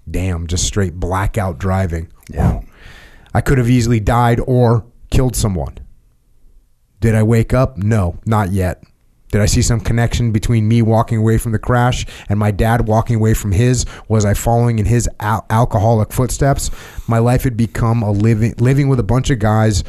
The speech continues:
Speaker 1: just partying, basically working during the week, going to clubs in the weekends, just drinking at the apartment or on the lake. It was a great life. <laughs>
Speaker 2: Yeah, those, that I would, usually on the weekends, I would get up and go,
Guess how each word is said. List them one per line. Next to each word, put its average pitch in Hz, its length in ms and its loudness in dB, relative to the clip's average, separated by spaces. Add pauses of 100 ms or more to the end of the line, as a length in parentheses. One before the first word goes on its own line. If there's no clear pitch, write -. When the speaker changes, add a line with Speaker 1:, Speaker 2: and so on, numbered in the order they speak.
(160)
Speaker 1:
just 123 240 -2
partying, 110 520 2
basically 113 360 0
working 113 360 0
during 113 200 0
the 107 80 2
week, 107 260 0
going 113 200 2
to 104 80 -2
clubs 113 320 -2
in 110 40 -2
the 104 60 0
weekends, 101 480 0 (300)
just 104 180 0
drinking 110 360 0
at 101 100 0
the 101 100 0
apartment 98 440 0
or 95 100 2
on 98 120 2
the 90 60 0
lake. 90 360 0 (600)
It 82 100 -2
was 87 180 -2
a 87 40 -4
great 85 380 -2
life. 85 580 -4 (480)
<laughs> - 340 -6 (2000)
Speaker 2:
Yeah, 85 160 -8
those, 78 420 -12 (140)
that 90 240 -12
I 95 140 -6
would, 90 280 -6 (280)
usually 110 500 -2
on 85 140 -4
the 82 80 -4
weekends, 87 500 -6
I 85 100 -6
would 78 240 -6
get 92 200 -2
up 80 360 -4 (720)
and 90 160 -8
go, 90 460 -4